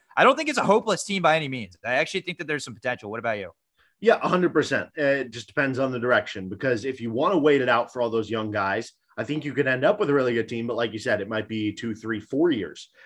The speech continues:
Speaker 2: down the road before that happens. If you wanna start cashing in with those young guys, feel free. That's kind of the fun and, and part of the game with fantasy baseball. So, um, it's just picking one path and, and wanting to kind of commit to that. And I think there are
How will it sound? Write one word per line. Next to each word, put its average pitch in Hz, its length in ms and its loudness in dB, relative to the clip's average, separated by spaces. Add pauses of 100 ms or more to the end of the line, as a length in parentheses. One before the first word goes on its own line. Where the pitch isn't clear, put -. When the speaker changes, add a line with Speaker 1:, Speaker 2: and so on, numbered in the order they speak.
(140)
Speaker 2:
down 123 160 2
the 123 80 0
road 117 260 4
before 113 560 0
that 110 160 0
happens. 127 520 -2
If 117 180 -10
you 117 80 -4
wanna 131 160 -4
start 139 280 -4
cashing 139 400 0
in 151 160 -2
with 156 120 -2
those 127 180 0
young 147 200 -2
guys, 165 380 2 (440)
feel 165 160 4
free. 180 320 2
That's 120 200 0
kind 147 180 -2
of 147 60 0
the 120 60 -4
fun 143 380 -2
and, 113 260 -2
and 113 240 -6
part 131 220 -2
of 127 40 -2
the 117 60 -6
game 123 320 -2
with 107 220 -2
fantasy 117 380 -6
baseball. 104 460 -4
So, 104 300 -6 (340)
um, 110 500 2 (400)
it's - 180 -2
just 151 220 2
picking 185 340 4
one 170 220 6
path 160 540 4
and, 127 320 -6
and 123 180 -4
wanting 135 280 0
to 165 120 2
kind 120 240 -2
of 123 80 -4
commit 131 300 -4
to 123 80 -6
that. 139 240 4
And 104 220 -4 (340)
I 123 80 2
think 156 140 4
there - 200 6
are 151 240 10